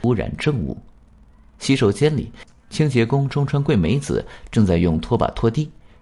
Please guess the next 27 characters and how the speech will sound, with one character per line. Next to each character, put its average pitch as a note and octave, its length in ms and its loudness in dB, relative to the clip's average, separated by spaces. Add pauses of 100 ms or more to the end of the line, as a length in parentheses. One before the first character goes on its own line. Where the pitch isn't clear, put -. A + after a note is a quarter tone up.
就 D#3 140 0
是 C#3 100 -4
曾 C3 240 0
经 D#3 200 0
提 B2 180 0
起 A2+ 100 -2
的 D#2+ 120 -2
那 E2+ 120 2
位 E2 440 2
年 F2+ 200 0
过 B2 160 -2
五 - 200 -4
十、 A2+ 340 -4 (220)
烫 B2 180 0
着 A#2 80 2
卷 D#2 300 -2
发 D3+ 200 0
的 - 120 -6
大 D2 160 -2
姐。 - 200 -8 (840)
“四 F3 160 0
田 G#2+ 180 2
君， E3 260 0 (280)
早 C3 120 6
上 F#3+ 140 6
好 - 140 -4
啊， - 280 -2